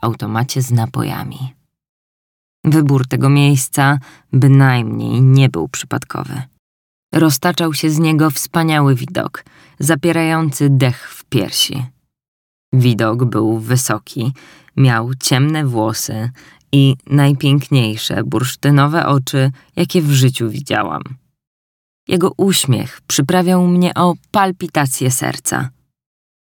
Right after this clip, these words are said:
Kilka razy w tygodniu o tej samej porze wyciskał z siebie siódme poty tuż przede mną,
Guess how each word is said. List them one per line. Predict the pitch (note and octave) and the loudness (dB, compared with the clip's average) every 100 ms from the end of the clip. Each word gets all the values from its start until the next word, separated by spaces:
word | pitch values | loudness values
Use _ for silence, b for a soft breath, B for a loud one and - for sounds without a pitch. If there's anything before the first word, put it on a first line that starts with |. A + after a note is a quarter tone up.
| _ _ - | _ _ -4
Kilka | A3+ G3 E3 | 0 2 2
razy | C#3 C#3+ C#3+ | 2 2 -2
w | - | 0
tygodniu | C#3+ C#3 C#3 C3+ E3 | 0 2 2 2 0
o | G3 | 0
tej | D#3 D3+ | 2 0
samej | D3 F3+ D#3 | 2 2 2
porze | C#3 E3 E3+ F#3 | 2 0 2 0
wyciskał | D#3+ D3 D3+ - D3 C#3 | -2 -4 -6 -2 -2 -2
z | C3 | -2
siebie | - C3+ C#3 | 0 2 2
siódme | C3+ - E3+ E3 D3+ | 2 -2 0 0 0
poty | G#2+ G2 G#2+ G#2+ | -4 -6 -6 -6
tuż | B2 - | -6 -8
przede | - D#3+ D3 B2+ | -6 0 2 2
mną, | A2+ G#2 | 2 -4